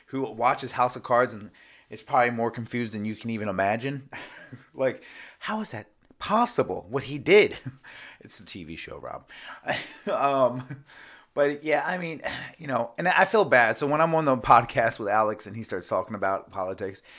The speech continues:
I kinda zone out. I'm not gonna lie to you. I zone out because I just don't know enough. Ugh.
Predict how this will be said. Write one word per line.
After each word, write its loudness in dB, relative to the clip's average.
I -4
kinda 4
zone 4
out. 0
I'm -10
not -8
gonna 0
lie 0
to -6
you. -14
I -12
zone -6
out -2
because -12
I -12
just -16
don't -10
know -16
enough. -10
Ugh. -4